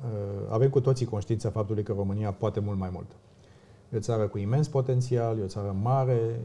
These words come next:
e o țară care ar trebui să fie mult mai influentă, o țară care trebuie să fie mult mai prosperă. Asta nu înseamnă că România nu a crescut în acești ani de după integrare, dar a crescut foarte inegal. Și cred că principala, uh, supărare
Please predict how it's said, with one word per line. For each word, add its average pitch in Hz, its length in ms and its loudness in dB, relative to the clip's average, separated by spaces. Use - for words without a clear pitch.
e 98 40 -6
o - 20 -6
țară 104 240 -4
care 104 140 0
ar 101 60 0
trebui 98 200 -4
să - 100 -6
fie - 160 -6
mult 110 140 0
mai 110 120 0
influentă, 104 540 -2
o 110 40 -10
țară 101 220 -4
care 98 140 -2
trebuie 101 240 0
să - 100 -4
fie 113 120 -4
mult 110 140 0
mai 107 120 0
prosperă. 92 480 -4
Asta 131 220 4
nu 180 60 6
înseamnă 170 260 6
că 123 100 4
România 110 360 4
nu 101 100 0
a 95 80 2
crescut 117 380 -2
în 104 80 0
acești 98 360 -4
ani 95 160 -2
de 95 60 -4
după 92 220 -4
integrare, 95 580 2
dar 123 160 0
a 123 40 2
crescut 123 280 0
foarte 156 240 2
inegal. 123 440 2
Și - 40 -12
cred 123 120 2
că 139 80 4
principala, 117 800 2
uh, 101 300 -6
supărare 110 760 2